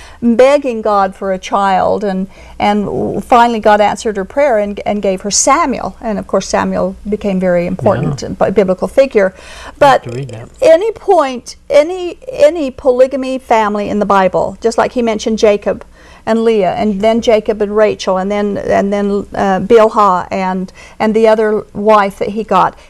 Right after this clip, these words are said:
Speaker 1: Jacob never asked for any wife but Rachel. He's, she's the only one he loved, and, um, but he was tricked.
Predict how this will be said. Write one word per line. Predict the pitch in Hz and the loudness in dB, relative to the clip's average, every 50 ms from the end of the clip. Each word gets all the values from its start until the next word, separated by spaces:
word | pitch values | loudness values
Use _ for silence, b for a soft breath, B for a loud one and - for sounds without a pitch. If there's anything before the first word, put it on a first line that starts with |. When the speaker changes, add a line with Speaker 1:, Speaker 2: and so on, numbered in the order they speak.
| b - - | b -12 -2
Speaker 1:
Jacob | - 269 262 285 302 - 294 214 | 2 2 2 2 2 0 -2 -2
never | 208 220 220 220 233 220 220 - - - | -2 -2 -2 -2 0 0 -2 -2 -2 -2
asked | 196 196 202 208 208 - - - - | -2 0 0 0 -2 -2 -4 -6 -6
for | - 214 196 - - | -6 -4 -4 -4 -4
any | - 233 240 233 | -4 -2 -2 -2
wife | 220 208 208 196 185 180 - - | 0 2 2 2 2 0 -4 -6
but | - - - 185 | -6 -4 -2 0
Rachel. | 190 190 196 - - 190 165 175 | 0 0 -2 -4 -4 -4 -2 -2
He's, | 190 254 269 247 - - - - | -2 -4 -4 -4 -4 -6 -8 -6
she's | - 294 285 269 | -4 -4 -4 -2
the | - 226 | 0 0
only | 202 208 208 | 0 0 0
one | 196 196 180 190 | -2 -2 0 0
he | 190 208 196 | 0 0 0
loved, | 180 160 170 175 - 196 - - B B B B B B B B B - | 0 0 0 -2 -4 -6 -12 -18 B B B B B B B B B 2
and, | - 220 214 214 214 196 202 - - - | 4 4 4 4 2 -2 -4 -8 -6 -2
um, | 202 202 202 196 190 190 185 - - 208 | 0 2 2 2 0 -2 -4 -6 -4 0
but | 214 240 214 - | 0 0 2 0
he | 214 240 233 | -2 -2 0
was | 208 220 220 - | 2 0 0 0
tricked. | - - - - - - 480 - - - - - | -4 -14 -16 -8 -4 -2 -2 -2 -4 -8 -14 -20